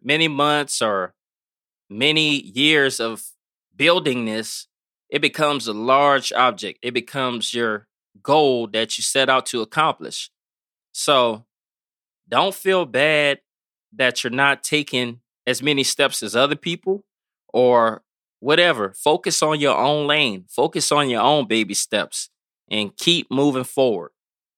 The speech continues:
So, wonderful people, that's gonna wrap up today's show. We talked about baby steps. We talked about the importance of making sure that you're taking baby steps. And we talked about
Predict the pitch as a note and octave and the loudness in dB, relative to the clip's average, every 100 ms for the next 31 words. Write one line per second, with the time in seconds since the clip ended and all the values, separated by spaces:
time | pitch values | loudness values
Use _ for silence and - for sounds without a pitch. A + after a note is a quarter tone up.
0 | _ - E3 D#3 D3 C3 - C#3 D3 - | _ 2 4 4 0 -10 -4 -2 0 -2
1 | C3+ - D3+ - C#3 C#3+ _ _ _ _ | -2 0 -2 0 -2 -2 _ _ _ _
2 | - C#3 D#3 D3+ B2+ C3+ C3+ C3+ - - | -4 -2 -2 -2 2 2 2 0 -4 -8
3 | G2+ B2+ B2+ - - C#3+ C#3+ C#3+ _ _ | 0 2 2 0 2 2 2 -4 _ _
4 | _ _ _ A#2+ B2 C3+ C3 A#2+ A#2 A2+ | _ _ _ -10 0 0 0 -2 0 0
5 | F#2+ A#2+ C#3+ C3 C3 - C3+ B2+ - - | 2 2 2 0 -4 0 0 0 -4 -10
6 | _ _ _ _ _ C3+ B2+ C#3 C3 B2+ | _ _ _ _ _ -10 -2 0 -2 -4
7 | A2+ B2 A2+ - A#2+ A2+ - C#3+ C#3+ B2 | 0 0 0 -4 -8 -8 -6 0 0 0
8 | C3+ - - _ _ _ _ - A2+ D3+ | -8 -10 -12 _ _ _ _ -10 -2 -2
9 | C3+ A#2 - F#3 D3+ A#2 G#2+ - A#2+ A2+ | 0 0 2 4 4 2 -4 -4 -4 -4
10 | G#2 A2+ G#2 G#2+ - A2+ A2 - - _ | -2 0 0 -4 -4 -4 -4 -8 -12 _
11 | _ _ _ _ _ - F3+ E3 C#3+ - | _ _ _ _ _ 0 2 2 0 0
12 | C3+ - A#2+ B2 A#2 A2+ | 0 0 0 2 4 2